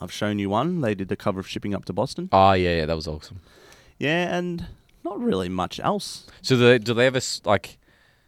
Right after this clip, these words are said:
Speaker 2: uh, do they always speak English or sing English, I should
Speaker 1: Yeah.
Speaker 2: say? Always, yep.
Speaker 1: Yeah.
Speaker 2: Cool.
Speaker 1: They might have in their early days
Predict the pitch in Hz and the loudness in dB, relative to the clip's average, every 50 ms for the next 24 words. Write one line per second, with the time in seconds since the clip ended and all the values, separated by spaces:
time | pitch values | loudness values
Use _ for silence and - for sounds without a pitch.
0 | _ _ _ _ _ _ _ _ _ _ 92 90 87 87 87 85 82 98 98 95 | _ _ _ _ _ _ _ _ _ _ 2 4 4 4 4 2 2 2 4 4
1 | 98 101 101 104 - - - 95 90 92 90 101 117 143 - - - 87 - - | 4 4 4 2 2 0 -2 -2 -2 -2 -4 -4 -4 -4 -6 -6 -6 -6 -4 -4
2 | - 92 92 92 104 123 135 - - - - 95 92 107 - - - 98 113 117 | -4 -4 -4 -4 -4 -6 -8 -10 -14 -14 -12 -6 -4 -4 -4 -4 -4 -8 -8 -8
3 | - _ - - 87 92 98 95 90 87 - - _ _ _ _ - - - - | -12 _ -10 -6 -6 -6 -6 -6 -8 -10 -12 -14 _ _ _ _ -12 -12 -10 -10
4 | 90 92 - _ _ _ _ 120 131 139 139 156 185 202 196 151 147 143 135 127 | -12 -12 -14 _ _ _ _ 2 2 4 6 4 4 4 4 2 2 2 2 2
5 | 120 - 110 113 120 123 120 104 - 110 107 104 107 104 92 90 - - | 2 2 0 0 0 0 -2 -2 0 0 2 2 2 0 -2 -6 -14 -20